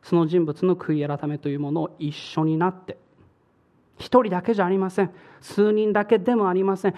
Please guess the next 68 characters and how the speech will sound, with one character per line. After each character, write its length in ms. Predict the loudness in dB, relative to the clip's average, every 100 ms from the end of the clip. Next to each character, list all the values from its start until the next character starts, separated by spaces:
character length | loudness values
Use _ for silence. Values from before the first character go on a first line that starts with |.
| -4
教 260 | 4 4 4
会 260 | 2 0
全 320 | 2 0 0 0
体 280 | 0 0
が 400 | 2 2 2 -2 -4
そ 100 | 2
の 120 | 2
人 180 | 2 0
の 100 | 0
悔 480 | 0 0 2 2 0
い 40 |
改 100 | 0
め 120 | 2
を 60 | 2
心 380 | 0 0 0 0
か 140 | -2
ら 80 | -2
願 200 | 0 -2
っ 80 | -2
て 140 | -8 -6
一 120 | -8
緒 200 | -4 -2
に 100 | 0
求 300 | 0 -2 -2
め 100 | -2
て 140 | -2
い 80 | -6
く 100 | -8
た 100 | -6
め 120 | -4 -2
で 140 | -6
し 100 | -8
た。 140 | -12 -12 _ -20 -6
愛 220 | 0 0
す 140 | 0 0
る 80 | 0
兄 140 | 2
弟 160 | 2 0
姉 100 | -4 -2
妹 200 | -2 0
が 100 | -2
一 200 | -4 -6
刻 320 | -2 0 2
も 120 | 2
早 220 | 2 0
く 100 | 0
そ 100 | -2
の 100 | -4
罪 260 | -2 -2 -2
か 140 | 0 2
ら 280 | 4 4 0 -12
立 320 | -2 -2 -2
ち 60 | -12
返 340 | -4 2 4
る 120 | 4
と 120 | 2 0
い 80 |
う 40 | 0
こ 140 | -2
と 140 | 0 0
を 60 |
教 260 | 2 2 4
会 220 | 2 0
全 240 | -2 -4
体 220 | -2 -2 -2
と 140 | -6
し 100 | -4
て 260 | 0 0